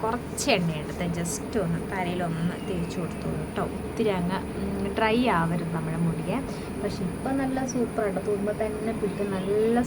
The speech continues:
സോഫ്റ്റ്നെസ് ഉണ്ട് കേട്ടോ. എനിക്കിങ്ങനെ തന്നെ പിടിക്കുമ്പോൾ നല്ല സുഖമാണ് തോന്നുന്നത്. ഇത്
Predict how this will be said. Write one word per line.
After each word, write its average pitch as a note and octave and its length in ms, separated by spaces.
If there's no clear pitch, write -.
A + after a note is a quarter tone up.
സോഫ്റ്റ്നെസ് F3+ 640
ഉണ്ട് E3 160
കേട്ടോ. E3 220
എനിക്കിങ്ങനെ G3 560
തന്നെ G#3 260
പിടിക്കുമ്പോൾ F#3+ 480
നല്ല F#3+ 280
സുഖമാണ് F3+ 360
തോന്നുന്നത്. E3+ 360
ഇത് G3 120